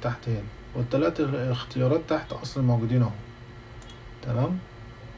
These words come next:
اوت لاين، اوت لاين زي ما انتوا شايفين كده، ده اوبشن برضو موجود.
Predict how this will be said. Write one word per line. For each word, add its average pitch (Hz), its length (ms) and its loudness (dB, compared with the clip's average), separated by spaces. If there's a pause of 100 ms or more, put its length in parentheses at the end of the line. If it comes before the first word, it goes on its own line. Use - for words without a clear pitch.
(920)
اوت 139 560 6 (460)
لاين، 175 480 8 (1040)
اوت 131 260 2
لاين 131 160 4
زي 123 60 6
ما 131 60 8
انتوا 127 120 0
شايفين 127 360 2
كده، 143 260 2 (3000)
ده 123 80 6
اوبشن 123 440 4
برضو 120 260 4
موجود. 117 480 2